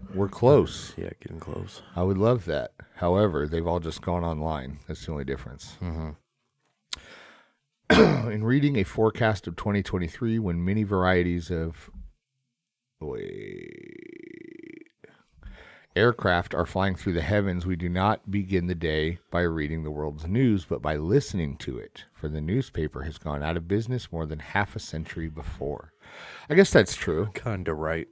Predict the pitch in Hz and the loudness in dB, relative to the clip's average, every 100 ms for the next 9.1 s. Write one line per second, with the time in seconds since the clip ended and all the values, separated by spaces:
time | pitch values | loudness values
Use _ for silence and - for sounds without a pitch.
0 | - - 95 87 90 107 98 85 90 - | -6 0 2 2 2 2 2 2 2 -2
1 | - - - - _ 90 90 90 87 82 | -12 -20 -20 -20 _ 2 4 6 4 2
2 | 82 - - - - _ _ - - 92 | -4 -10 -20 -20 -20 _ _ -14 -4 2
3 | 127 113 - - - 165 170 - 62 - | 2 2 0 -6 2 4 4 -2 -8 -10
4 | - 73 73 71 - - 50 76 90 - | -8 -6 -4 -6 -8 -10 -10 -10 -14 -18
5 | _ _ _ _ - 90 95 123 113 - | _ _ _ _ -4 2 6 6 4 4
6 | 117 131 104 92 92 - 113 120 123 98 | 4 6 4 2 0 0 0 2 0 0
7 | 98 87 101 113 107 90 - - 135 143 | -2 0 2 2 2 0 -2 -4 -2 0
8 | 147 139 - 143 147 110 73 58 - - | 2 0 0 2 2 2 0 -2 -6 -12
9 | - | -14